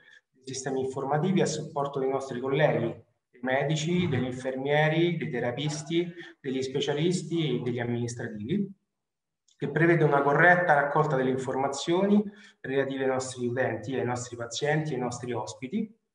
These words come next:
la gestione e la raccolta di tutti i documenti clinici in un dossier informatizzato e strutturato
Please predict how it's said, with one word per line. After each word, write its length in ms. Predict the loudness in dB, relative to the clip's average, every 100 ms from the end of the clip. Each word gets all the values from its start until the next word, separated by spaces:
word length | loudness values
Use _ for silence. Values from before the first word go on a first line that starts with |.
| _ _ _ _ _ _ _ _
la 60 | 0
gestione 380 | 0 4 6
e 60 | 6
la 100 | 6
raccolta 520 | 4 2 2 4 2
di 120 | 0
tutti 260 | 0 -2 -2
i 60 | -2
documenti 480 | -2 -2 -4 -4
clinici 520 | -2 0 2 0 -2 -2
in 140 | -2
un 80 | -4
dossier 580 | -8 -8 0 2 2 0
informatizzato 920 | -4 -6 -4 -4 -4 -6 2 2 2
e 60 | -2
strutturato 960 | -6 -12 -8 -4 -2 -2 -4 -6 -10